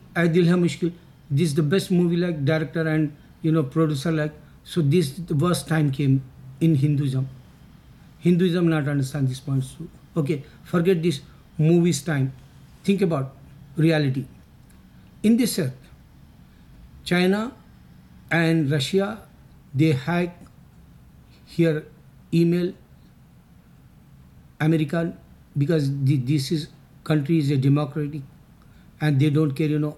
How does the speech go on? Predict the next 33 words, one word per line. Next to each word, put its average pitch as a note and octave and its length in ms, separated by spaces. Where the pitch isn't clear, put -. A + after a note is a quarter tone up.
Indian D3+ 400
democracy C3+ 440
because C3+ 300
poor D3 220
country. D3 340
They C3+ 140
forgot D3+ 400
to, D3 260
you D3 160
know, D3 240
uh, C3+ 180
hike C3+ 420
whatever D3 600
they C3+ 160
have, C3 300
you C3+ 80
know, C3+ 220
uh, C3+ 160
real, D3 400
uh, C3+ 300
documents C#3 500
in C3+ 180
India. C#3+ 400
They C#3+ 100
don't C#3+ 200
care. C3+ 160
But C#3+ 180
in F#3+ 180
America, D#3 560
they C#3+ 140
want D#3+ 240
to D#3+ 60
be D3+ 280